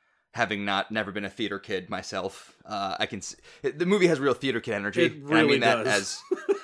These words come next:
Speaker 1: like,
Speaker 2: <laughs>
Speaker 1: take that to however you wanna mean. Like, I mean it as a compliment and kind of an insult, but, like, mostly a compliment, but, like, you know, it's got theater kid energy. It's just, it is what it is. Uh, but yeah, I thought it was really good. Andrew Garfield's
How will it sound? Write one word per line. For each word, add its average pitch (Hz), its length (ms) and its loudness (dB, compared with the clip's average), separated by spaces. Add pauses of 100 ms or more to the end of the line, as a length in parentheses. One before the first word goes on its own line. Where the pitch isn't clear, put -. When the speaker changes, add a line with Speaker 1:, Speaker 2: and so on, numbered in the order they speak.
(200)
Speaker 1:
like, 143 240 6 (240)
Speaker 2:
<laughs> - 220 -14
Speaker 1:
take 180 200 6
that 151 260 4
to 135 140 2
however 117 320 6
you 113 120 2
wanna 101 180 0
mean. 98 160 -2
Like, 107 140 2
I 120 60 8
mean 147 160 4
it 147 60 2
as 123 60 -4
a 123 60 0
compliment 131 500 2
and 104 120 0
kind 143 240 4
of 160 80 2
an 170 60 -2
insult, 170 400 0
but, 147 60 0
like, 113 280 2
mostly 165 340 4
a - 20 2
compliment, 165 440 -2
but, 143 80 0
like, 127 140 0
you 190 80 -2
know, 110 200 2 (340)
it's - 80 -4
got 262 100 0
theater 208 160 6
kid 107 140 -2
energy. 90 240 -4
It's 98 100 -6
just, - 180 -6 (260)
it 165 140 0
is 165 120 2
what 151 100 4
it 160 80 4
is. - 240 0
Uh, 123 360 8 (180)
but 208 100 6
yeah, 214 180 10
I 117 60 6
thought 165 60 4
it 165 40 8
was 139 100 4
really 151 120 2
good. 127 180 2
Andrew 269 180 4
Garfield's 127 440 2